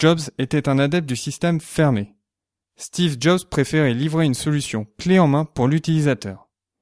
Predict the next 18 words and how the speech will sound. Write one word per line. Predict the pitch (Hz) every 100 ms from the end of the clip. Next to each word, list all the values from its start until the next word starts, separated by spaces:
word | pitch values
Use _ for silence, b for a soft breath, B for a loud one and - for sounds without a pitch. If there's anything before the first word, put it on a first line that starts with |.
| _ _ _ _ -
À |
tel | 127 170 160
point | - 135
que, | -
par | 104 - 160
exemple, | 131 107 127 - _ _ _ _
pour | 113
le | 120
Macintosh, | 160 - 123 113 110 - _ _ _ _ _ -
il | 127
avait | 139 127
même | 135 185 170
fait | - 120
changer | 107 156 147 131
les | 113
vis | 117 165 113
du | 104
boîtier | 117 143 - 117